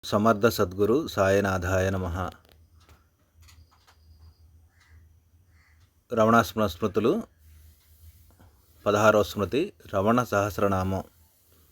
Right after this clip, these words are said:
పంతొమ్మిది వందల నలభై మూడులో ఒకనాడు నెల్లూరు నుండి ఆశ్రమానికి ఒక జాబ్ వచ్చింది. అక్కడ ఉన్న రమణ భక్తులంతా కొంతకాలం నుంచి ప్రతి సంవత్సరం రమణ జయంతికి ఉత్సవం చేస్తూ ఉన్నారట.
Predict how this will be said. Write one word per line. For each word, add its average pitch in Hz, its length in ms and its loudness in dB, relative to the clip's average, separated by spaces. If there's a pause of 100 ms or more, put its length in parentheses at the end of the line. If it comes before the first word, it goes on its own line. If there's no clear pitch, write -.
(920)
పంతొమ్మిది 131 260 4
వందల 139 140 6
నలభై 123 200 4
మూడులో 120 440 6
ఒకనాడు 107 520 2
నెల్లూరు 110 320 2
నుండి 110 300 2
ఆశ్రమానికి 104 540 0
ఒక 104 140 -4
జాబ్ 95 200 0
వచ్చింది. 90 420 -6 (600)
అక్కడ 104 200 0
ఉన్న 113 220 4
రమణ 110 220 2
భక్తులంతా 104 680 -2 (160)
కొంతకాలం 104 480 2
నుంచి 107 260 0
ప్రతి 101 260 -4
సంవత్సరం 110 440 -4
రమణ 98 240 0
జయంతికి 104 540 -2 (120)
ఉత్సవం 98 360 -2
చేస్తూ 95 220 -4
ఉన్నారట. 87 340 -4